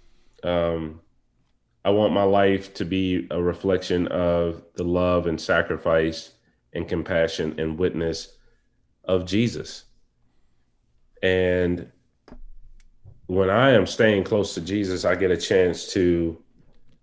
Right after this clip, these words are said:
um, see other people as being a part of the beloved community.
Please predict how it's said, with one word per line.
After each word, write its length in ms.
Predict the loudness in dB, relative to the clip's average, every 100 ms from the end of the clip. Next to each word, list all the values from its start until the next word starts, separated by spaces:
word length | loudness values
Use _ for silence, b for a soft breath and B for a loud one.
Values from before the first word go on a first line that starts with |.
| _ _ _ _ _ _ -20 -20 -20 _ _ _ _ _ _ -10
um, 260 | -6 -6 -6
see 380 | -2 2 4 6
other 260 | 6 6
people 640 | 2 -2 0 2 2 2 0
as 180 | -2 0
being 680 | 2 4 4 4 2 -2 -6 _ _ _
a 60 | -6
part 420 | 4 6 6 4
of 140 | 0
the 60 | -2
beloved 440 | 0 4 4 2
community. 680 | -2 2 2 2 0 -4 -10